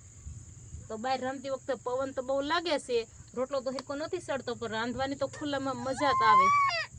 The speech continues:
આપણે તો અત્યારે અંધારું થવા માંડ્યું છે ને આજ તો કાંઈ બહુ વાદળા નથી એટલે આજ તો વરસાદ નહીં આવે, બે દિવસથી જ નહીં આવતો, પહેલાં તો બહુ જ વરસાદ આવ્યો. બની ગયા છે અને માંડવી શેકી નાખી ને ગાંઠિયાનું શાક તો આપણે નથી બનાવ્યું, બપોરનું મગનું પડ્યું હતું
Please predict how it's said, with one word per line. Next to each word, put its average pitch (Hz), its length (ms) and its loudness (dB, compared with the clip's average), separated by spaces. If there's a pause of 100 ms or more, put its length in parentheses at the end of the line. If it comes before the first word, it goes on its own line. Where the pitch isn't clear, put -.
(160)
આપણે 539 280 0
તો 285 120 -4
અત્યારે 277 400 -2
અંધારું 277 320 -2
થવા 339 180 4
માંડ્યું 311 360 0
છે 269 100 0
ને 240 80 -2
આજ 254 140 -2
તો 294 120 0
કાંઈ 269 200 -2
બહુ 269 120 2
વાદળા 294 380 2
નથી 302 360 0 (280)
એટલે 247 200 -6
આજ 269 140 2
તો - 140 -6
વરસાદ 277 400 -2
નહીં 349 240 0
આવે, 247 240 4
બે 240 200 -6
દિવસથી 330 460 -4
જ 277 60 -6
નહીં 359 200 0
આવતો, 302 200 2
પહેલાં 285 320 -2
તો 277 80 -4
બહુ 285 200 -4
જ 269 140 0
વરસાદ 269 360 -2
આવ્યો. 285 300 0 (1120)
બની 247 280 -2
ગયા 254 260 -2
છે 254 220 -4 (720)
અને 269 180 0
માંડવી 294 460 6
શેકી 262 340 -2
નાખી 220 380 -2
ને 202 140 -2
ગાંઠિયાનું 254 580 0
શાક 254 200 -4
તો - 80 -6
આપણે 247 240 0
નથી 294 280 2
બનાવ્યું, 220 380 0
બપોરનું 226 440 -2
મગનું 226 400 2
પડ્યું 294 300 0
હતું 311 200 2